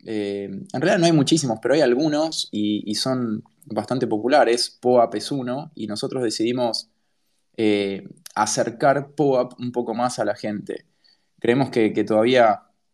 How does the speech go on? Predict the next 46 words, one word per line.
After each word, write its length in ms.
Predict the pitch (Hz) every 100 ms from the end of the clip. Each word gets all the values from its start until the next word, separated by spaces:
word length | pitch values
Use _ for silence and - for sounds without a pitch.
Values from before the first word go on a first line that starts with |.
| _ _ _ _ _ _
las 200 | 101 101
capas 280 | - 120 123
de 60 | 110
usabilidad 600 | - 107 104 110 123 123
están, 600 | - 107 107 101 98 - _ _ _ _ _ _ -
están, 380 | - - 117 110
digamos, 240 | 110 104
disponibles 520 | 107 107 110 123 127 117
para 180 | 104
seguir 320 | - 104 113 113
mejorándose, 880 | 104 - 110 113 107 - 131 151 - _ _
y 180 | - 110
eso 220 | 123 120
hace 180 | 117 107
que 60 |
mucha 260 | 101 110 113
más 160 | 110 113
gente 220 | 117 113
se 140 | 107
pueda 140 | 107 107
onboardear. 580 | 98 101 120 123 - _
Creo 160 | - 120
que 60 | 110
hicimos 320 | - 117 107
algunas 260 | 110 120
cosas 260 | 110 117 110
bien 360 | 113 127 135 107
de 80 |
cara, 480 | 98 110 107 101 - _ _ _ _
de 140 | - 113
cara 180 | 120 113
a 60 |
producto 520 | 110 107 139 139 131
y 60 | 127
también 320 | 110 101 110
de 100 | 107
cara 360 | 107 110 101 98 - _ -
a, 60 |
a 60 | 98
comunicación. 680 | 98 95 98 98 139 131
Bueno, 220 | 107 107 101
todo 220 | 123 117
el, 200 | 101 104
todo 140 | 131
el 60 | 113
equipo, 560 | 98 131 - 131 -